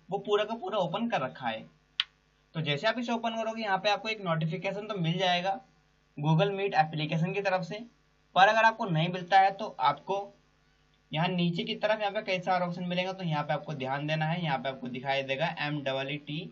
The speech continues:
Meet और इसके सामने न्यू लिखा होगा और यहाँ पे लिखा हुआ है start a meeting और join a meeting। तो जो Google Meet application है वो Google का ही एक product है। तो जो Google ने अपने application को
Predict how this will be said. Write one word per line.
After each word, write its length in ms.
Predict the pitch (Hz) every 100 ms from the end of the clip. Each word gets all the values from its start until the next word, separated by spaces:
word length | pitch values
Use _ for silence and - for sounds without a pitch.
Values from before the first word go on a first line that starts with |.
| - _ - 147
Meet 320 | 151 196 -
और 140 | -
इसके 140 | 175 185
सामने 200 | 170 170
न्यू 200 | 160 160
लिखा 240 | 160 160 165
होगा 320 | 160 170 220 - _ _ _ _ _ _ _
और 160 | - 202
यहाँ 140 | 196
पे 120 | 190 190
लिखा 220 | 165 170
हुआ 160 | 165
है 220 | 175 - - _ _ _ _ _ -
start 400 | 156 175 170 175
a 80 | 185
meeting 400 | 165 160 165 202
और 200 | - 196
join 280 | 160 151 139
a 60 | 127
meeting। 360 | 123 117 120 117 - _ _ _ _ _ -
तो 60 |
जो 120 | 185 196
Google 300 | 180 170 214
Meet 180 | 233 220
application 680 | 160 151 151 156 160 180
है 140 | 185 202
वो 200 | 180 180 180
Google 420 | 143 139 165 175
का 80 | 180
ही 100 | 190
एक 240 | 190 175
product 400 | 165 143 147 160
है। 100 | 180 208 - _ _ _ _ _
तो 60 | 202 233 233
जो 140 | 214 196
Google 360 | 156 147 185
ने 100 | 190 214 233 - _
अपने 340 | 156 160 175 180 190
application 680 | 151 160 151 - 165 160 165
को 140 | 160